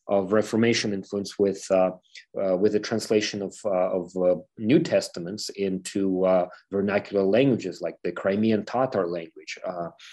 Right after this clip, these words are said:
in, uh, eighteen twenties and, uh, or in, in Udmurt or Chuvash language and so on, and, and spread of that literature, um, in, um,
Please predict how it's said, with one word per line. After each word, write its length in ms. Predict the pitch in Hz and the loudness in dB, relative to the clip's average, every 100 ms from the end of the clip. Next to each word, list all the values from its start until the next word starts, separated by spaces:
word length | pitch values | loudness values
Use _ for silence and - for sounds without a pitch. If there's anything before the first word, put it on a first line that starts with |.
| - - | -20 -12
in, 380 | - 92 92 87 | -6 -4 -4 -4
uh, 280 | 87 85 85 | -4 -4 -2
eighteen 340 | 95 95 95 85 | -2 -2 -4 -10
twenties 600 | - 104 101 87 90 - - - - - | -2 2 2 0 -4 -6 -14 -20 -20 -8
and, 460 | 101 95 95 95 - | -4 -2 -2 -2 -2
uh, 400 | 98 92 92 95 | -2 0 2 2
or 260 | 101 95 95 | 2 2 2
in, 360 | 98 101 98 95 | -2 -6 -6 -6
in 180 | 101 | -4
Udmurt 600 | 98 139 110 104 90 - - | 2 4 4 0 -2 -4 -6
or 460 | 95 90 90 87 87 | -2 0 0 -2 -2
Chuvash 560 | - 117 101 90 - 101 | 2 4 4 2 -2 -4
language 440 | 85 87 82 - | -6 -6 -12 -14
and 60 | - | -10
so 160 | - 82 80 | -8 -6 -6
on, 140 | 85 87 | -6 -8
and, 160 | 85 | -10
and 300 | 90 90 90 | -8 -8 -6
spread 360 | - - 95 92 | -8 -2 0 2
of 120 | 90 | 2
that 220 | 92 87 | 0 0
literature, 540 | 104 104 101 - 95 - - - - 117 | 0 0 0 -2 -2 -4 -20 -20 -12 -6
um, 380 | 101 95 98 104 | -2 -2 -4 -2
in, 360 | 107 101 98 95 | -2 0 0 -2
um, 320 | 90 87 | -2 -4